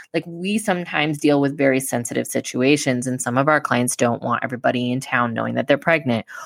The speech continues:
Or what if you're dealing with a situation in a miscarriage or a loss? So just be mindful of what type of exposure your clients might have coming in and out of a,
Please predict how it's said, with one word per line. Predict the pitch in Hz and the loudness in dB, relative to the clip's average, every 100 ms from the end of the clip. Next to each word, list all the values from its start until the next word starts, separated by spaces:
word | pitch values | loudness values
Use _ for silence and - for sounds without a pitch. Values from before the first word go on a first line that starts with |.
| - - | -16 -4
Or | 175 165 165 | 2 4 6
what | 151 135 | 4 4
if | 135 - | 2 2
you're | 139 | 2
dealing | 127 127 127 123 120 | 2 -2 0 -2 -4
with | 131 127 | -4 -6
a | 131 | -6
situation | - - 123 117 - 123 | -10 -10 -8 -8 -8 -6
in | 123 | -2
a | 123 | 0
miscarriage | 135 - - 127 - - - | 0 -2 -4 -2 0 -2 -2
or | - 135 | 0 2
a | |
loss? | 131 - - - - - - - - _ | 2 0 -2 -2 -12 -16 -20 -20 -20 _
So | - 185 156 139 131 - | -4 4 4 4 0 -4
just | 233 233 - - | -4 -4 -10 -2
be | 254 | 2
mindful | 240 196 175 175 - 170 160 - | 4 4 2 0 2 4 4 6
of | 156 147 147 143 - | 4 6 4 2 -4
what | 165 160 156 156 156 - - - - - - _ _ | -14 -10 0 4 4 2 -4 -12 -10 -14 -18 _ _
type | - 160 151 156 | -6 -2 0 2
of | 139 | 0
exposure | 139 - - - 139 147 147 147 | -2 -4 -6 0 4 4 4 2
your | 165 170 | 2 -2
clients | - 156 160 175 - | 0 2 2 -2 -2
might | 180 180 | 0 0
have | 190 185 196 240 277 - - - - | 0 0 2 0 -2 -12 -20 -18 -2
coming | 185 165 151 | 2 2 2
in | - 147 | 2 2
and | 139 139 - | 2 0 0
out | 131 123 - | 2 2 0
of | 139 131 | 0 2
a, | 131 127 123 123 120 | 2 2 2 2 -2